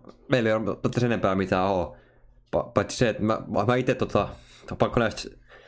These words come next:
veikkauksista sanoa sen verran, että aika paljon tuli tässä samaa, että niinku Kanada voittaa Venäjä finaalissa ja Suomi voittaa pronssia. Tää on ehkä niinku yleisin näistä ja taisi olla niin, että ainakin Kanadan voittoa veikkas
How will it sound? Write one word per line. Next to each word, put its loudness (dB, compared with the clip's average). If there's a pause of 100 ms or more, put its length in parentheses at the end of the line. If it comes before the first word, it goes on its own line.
(720)
veikkauksista 2
sanoa 2
sen 2
verran, 2
että 2
aika 2
paljon 2
tuli 4
tässä 0 (100)
samaa, 4
että -2
niinku 2
Kanada 2
voittaa 2
Venäjä 2
finaalissa 2
ja 2
Suomi 2
voittaa 2
pronssia. 0 (1040)
Tää 4
on 2
ehkä 0
niinku 2
yleisin 2
näistä 0
ja 0 (720)
taisi 2
olla 2
niin, 2
että 0 (1160)
ainakin 2
Kanadan 2
voittoa 2
veikkas 0